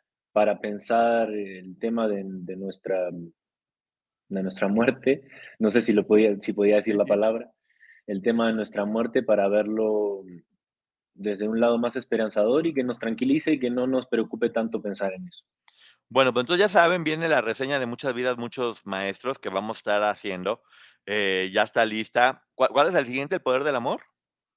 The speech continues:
Speaker 1: Eh, El arte de amar.
Speaker 2: El arte de amar también es un, es, es un libro que es muy bueno para que estén viendo. Y vamos a estar haciendo el sábado el de los Menéndez con investigación especial. Todo el mundo tiene que hacer su tarea. Sí, Ashton Kutcher testificó en el caso de Hollywood Reaper porque una de las chicas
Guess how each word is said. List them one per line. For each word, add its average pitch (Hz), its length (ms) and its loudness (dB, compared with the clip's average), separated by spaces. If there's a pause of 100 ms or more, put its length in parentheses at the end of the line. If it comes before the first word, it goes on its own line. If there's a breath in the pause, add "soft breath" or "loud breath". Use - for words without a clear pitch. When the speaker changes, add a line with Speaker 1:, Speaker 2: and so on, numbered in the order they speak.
(720 loud breath)
Speaker 1:
Eh, 101 420 -2
El 104 100 2
arte 123 240 2
de 120 80 4
amar. 95 220 -4 (280)
Speaker 2:
El 117 160 0
arte 147 260 2
de 147 60 4
amar 123 340 2
también 120 360 -4
es 131 100 -12
un, 135 100 -6
es, 120 180 -4
es 117 120 -2
un 123 100 -6
libro 123 220 -6
que 120 100 -4
es 113 60 -4
muy 120 200 -8
bueno 104 380 -6
para 98 160 -2
que - 80 -14
estén 107 260 -8
viendo. 104 400 -6
Y 110 120 -8
vamos 120 300 -2
a - 20 -16
estar 123 220 4
haciendo 127 260 -4
el 127 100 -4
sábado 117 540 2 (340 soft breath)
el 101 140 -6
de 107 80 0
los 104 160 0
Menéndez 110 520 -4
con 107 160 -6
investigación 104 560 -6
especial. 113 440 0
Todo 131 140 2
el 147 60 -2
mundo 160 140 -4
tiene 147 240 -6
que 151 80 -2
hacer 139 140 -6
su 127 100 -16
tarea. 110 460 -2 (240 loud breath)
Sí, 170 180 0
Ashton 196 340 6
Kutcher 185 280 0
testificó 131 400 -4
en 151 60 2
el 160 60 -4
caso 147 200 0
de 139 120 2
Hollywood 139 460 -2
Reaper 123 320 -4
porque 110 240 -8
una 120 140 -4
de 117 80 -2
las 107 100 -2
chicas - 580 -4